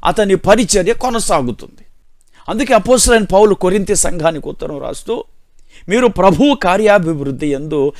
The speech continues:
ఎప్పటికీ ఆసక్తులై ఉండండి" అని చెప్తాడు. ప్రియులారా, ఈరోజు మనం కూడా ఆ దేవుని మనస్సును ఎరిగి మనుషులందరి కొరకు ప్రార్థన చేసేవారుగాను, మనుషులందరూ రక్షించబడాలనే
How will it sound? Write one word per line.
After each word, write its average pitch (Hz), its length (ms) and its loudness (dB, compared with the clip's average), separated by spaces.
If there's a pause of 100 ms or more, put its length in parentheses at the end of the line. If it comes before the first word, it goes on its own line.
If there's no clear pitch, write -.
(140)
ఎప్పటికీ 180 920 0 (140)
ఆసక్తులై 196 680 2
ఉండండి" 135 560 -2 (100)
అని 180 100 -6
చెప్తాడు. - 640 -14 (140)
ప్రియులారా, 262 300 2
ఈరోజు 208 400 6
మనం 180 300 0
కూడా 156 420 -4 (440)
ఆ 175 80 2
దేవుని 226 420 6
మనస్సును 185 520 0
ఎరిగి 156 460 -2 (920)
మనుషులందరి 254 720 2
కొరకు 214 380 -4
ప్రార్థన 143 500 -10 (120)
చేసేవారుగాను, 170 800 -4 (360)
మనుషులందరూ 254 800 0
రక్షించబడాలనే 170 1200 0